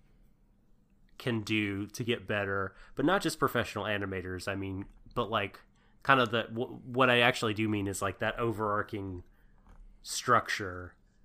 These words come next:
that is the anime industry, that is the thing that, like,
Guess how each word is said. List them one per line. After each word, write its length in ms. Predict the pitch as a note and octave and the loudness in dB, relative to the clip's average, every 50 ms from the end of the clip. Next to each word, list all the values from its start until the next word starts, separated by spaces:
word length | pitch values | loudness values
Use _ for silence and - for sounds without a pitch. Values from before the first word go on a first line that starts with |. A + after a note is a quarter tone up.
| - - - - - - - | -20 -20 -20 -20 -20 -18 -16
that 440 | G#2+ F#2 A2 G#2+ G2 F#2 F#2+ - - - | -8 -4 -2 0 0 0 -2 -4 -6 -4
is 240 | A#2+ A2 G#2 G2 | -4 -2 -2 -2
the 160 | G2 G#2 G#2 G#2+ | -4 -2 0 0
anime 240 | G2+ G2 F#2+ F#2+ | -2 -2 -2 -4
industry, 600 | F#2+ F#2+ G2+ G#2 F#2 - - - - G2 F#2 F2+ F2 | -4 -4 -4 -4 -6 -8 -10 -12 -12 -12 -12 -12 -8
that 220 | F2 F#2+ F#2+ F#2 | -8 -8 -6 -4
is 260 | G2+ G#2 G2+ F#2+ F#2 | -4 -4 -4 -4 -6
the 100 | F#2 G2 G2 | -8 -8 -8
thing 380 | - - G#2 G2 G2 G2 F#2+ | -6 -4 -4 -4 -4 -6 -6
that, 260 | F2 G2 F#2 - - - | -6 -6 -6 -6 -6 -6
like, 320 | G2 F#2 F#2 - - | -6 -8 -8 -12 -14